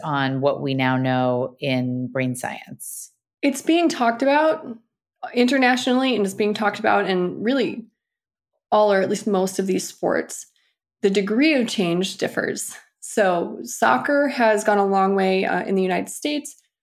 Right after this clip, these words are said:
Speaker 2: Soccer has eliminated heading before age eleven, and they've limited it to age thirteen. Now,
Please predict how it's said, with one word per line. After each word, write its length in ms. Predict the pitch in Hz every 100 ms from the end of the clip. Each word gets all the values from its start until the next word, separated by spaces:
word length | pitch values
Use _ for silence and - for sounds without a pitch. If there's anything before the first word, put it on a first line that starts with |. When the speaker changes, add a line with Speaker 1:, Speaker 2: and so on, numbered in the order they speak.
| _ _ _
Speaker 2:
Soccer 440 | - - 208 208 202
has 180 | 208
eliminated 680 | 202 190 190 196 190 180 175 -
heading 680 | _ - 226 208 202 202 196
before 400 | 190 190 196 180
age 120 | 175
eleven, 560 | 175 185 185 202 311 - _ _ _ _ _ _ _ _
and 300 | 220 190 185 190
they've 200 | - 185
limited 380 | 180 196 214 208
it 340 | 185 180 - -
to 200 | - 196
age 280 | 180 170
thirteen. 600 | - 170 170 170 175 208 -
Now, 520 | 214 185 180 196 -